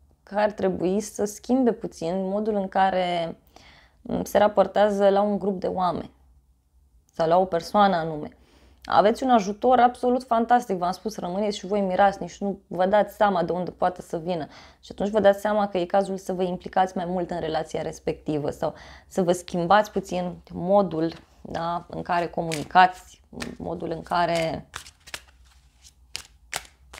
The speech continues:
socializați, da, relaționați.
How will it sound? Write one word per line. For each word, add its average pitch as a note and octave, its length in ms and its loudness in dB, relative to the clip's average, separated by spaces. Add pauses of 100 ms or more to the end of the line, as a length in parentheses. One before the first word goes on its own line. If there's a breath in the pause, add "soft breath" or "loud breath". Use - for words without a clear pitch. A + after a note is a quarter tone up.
(2000)
socializați, E3 920 -2
da, D#3 180 -6
relaționați. - 840 -8